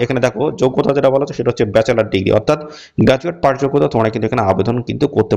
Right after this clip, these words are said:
পারবে। আহ, minimum স্পিড requirements for dictation and the transcription will be, আহ, দেখতে পাচ্ছ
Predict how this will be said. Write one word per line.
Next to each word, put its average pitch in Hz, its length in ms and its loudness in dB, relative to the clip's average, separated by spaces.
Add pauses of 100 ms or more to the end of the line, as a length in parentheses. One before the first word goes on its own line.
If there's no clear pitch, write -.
পারবে। 76 220 2 (420)
আহ, 120 580 -2 (100)
minimum 156 320 2 (300)
স্পিড 135 480 2
requirements 139 460 -2 (480)
for 127 160 4 (440)
dictation 135 380 2 (220)
and 120 180 2
the 131 80 0 (140)
transcription 135 500 0 (200)
will 139 220 6
be, 135 80 6 (500)
আহ, 117 240 4
দেখতে 120 180 -2
পাচ্ছ 131 140 0